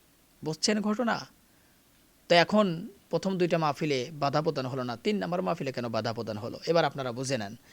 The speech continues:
আমি আবার মনে করেন না যে কোনো দলকে টার্গেট করে বলতেছি। আমি কি কোনো দলের নাম বলছি ভাই? আমি যেটা চাই,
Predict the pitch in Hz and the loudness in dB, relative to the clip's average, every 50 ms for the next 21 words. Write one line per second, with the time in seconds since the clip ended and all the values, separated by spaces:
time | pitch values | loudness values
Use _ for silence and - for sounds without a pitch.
0 | - - - - - - 139 160 208 233 226 214 202 190 180 180 175 170 165 170 | -20 -20 -20 -20 -10 -2 2 4 6 8 8 8 8 8 6 6 4 4 6 6
1 | 165 165 156 160 151 156 151 - - 170 165 151 156 147 139 - 151 143 160 143 | 4 4 4 2 0 0 -2 -2 0 -2 0 2 2 0 2 0 -2 0 0 0
2 | 131 123 127 - - 127 127 117 110 104 107 - 101 - - - 98 - 120 156 | 0 0 -4 -4 -2 -2 0 0 0 -4 -4 -4 -4 -4 -2 -4 -6 -4 -2 -2
3 | 180 170 175 - 170 156 151 139 135 127 127 123 123 123 120 117 120 120 - - | -2 -2 -2 -2 -2 -2 0 0 0 -2 0 -2 -2 -4 -2 -2 -4 -4 -4 -4
4 | 135 120 127 135 120 107 110 - _ _ _ _ _ _ _ _ _ _ _ _ | -4 -2 -2 -2 -2 -4 -8 -14 _ _ _ _ _ _ _ _ _ _ _ _
5 | _ _ _ _ _ _ _ _ _ - 156 151 165 190 196 196 165 165 151 - | _ _ _ _ _ _ _ _ _ 0 2 4 4 4 2 2 0 0 -2 -2
6 | 151 139 131 - - 127 113 110 87 78 87 | -2 -4 -4 -4 -4 -2 -2 -2 -4 -8 -14